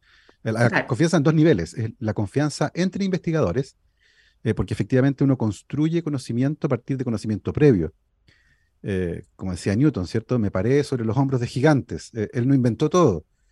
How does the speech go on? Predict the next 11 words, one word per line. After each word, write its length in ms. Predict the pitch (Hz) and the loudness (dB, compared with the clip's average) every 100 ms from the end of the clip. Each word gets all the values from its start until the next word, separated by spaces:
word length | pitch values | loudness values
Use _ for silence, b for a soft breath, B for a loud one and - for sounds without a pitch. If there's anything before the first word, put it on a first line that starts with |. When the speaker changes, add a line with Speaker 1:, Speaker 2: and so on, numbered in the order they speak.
| _ _ - | _ _ -8
Speaker 1:
Eh, 80 | 107 | -6
usó 280 | 117 139 143 | -4 -2 0
trabajo 520 | 123 139 - 147 143 | 2 0 2 2 2
construido 440 | - 110 - 135 131 | -2 -8 -2 -2 0
previamente 400 | 135 135 143 117 | 0 -2 -4 -4
por 140 | 95 | -4
otros, 260 | 120 151 156 | -2 -2 -4
conocimiento 460 | 113 104 113 117 | -4 -4 -6 -6
construido 360 | 117 104 123 120 | -6 -4 -2 -2
por 140 | 98 | -2
otros, 320 | 117 147 170 | -2 -2 -6